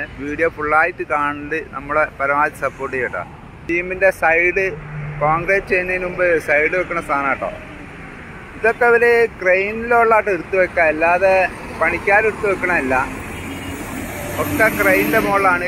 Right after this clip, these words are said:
കാര്യങ്ങളൊക്കെ കൈകാര്യം. പുള്ളി ഇരുമ്പല്ലേ, കുറച്ച് വലുപ്പമുണ്ട് ഇതൊക്കെ, അത്യാവശ്യം വെയിറ്റ് ഉണ്ടാവും. അടിയിലെ വാർത്ത് വെക്കുന്നതിന് മുമ്പ്, ബീം വാർത്ത് വെക്കുന്നതിന് മുമ്പ് അതിൻ്റെ bottom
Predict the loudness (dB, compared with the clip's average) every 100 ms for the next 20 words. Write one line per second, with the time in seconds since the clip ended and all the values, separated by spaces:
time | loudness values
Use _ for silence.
0 | 0 2 2 0 -2 -2 -4 -2 -2 0
1 | 0 0 -6 -10 -12 -12 -12 -14 -14 -14
2 | -12 -6 -4 -2 4 4 4 2 4 6
3 | 4 2 -4 -10 -6 -2 -2 0 -2 0
4 | -2 -2 0 0 2 2 0 2 2 2
5 | 0 0 0 2 0 2 0 0 -4 -6
6 | -2 0 0 -6 -16 -16 -16 -16 -16 -16
7 | -16 -8 0 2 4 4 6 4 0 -16
8 | -18 -16 -12 0 4 4 4 0 0 0
9 | -2 -2 0 4 6 4 2 -2 -2 0
10 | 2 2 2 4 2 2 -2 2 2 2
11 | -4 -4 -6 -4 -6 0 0 0 -2 -4
12 | -2 0 0 0 -2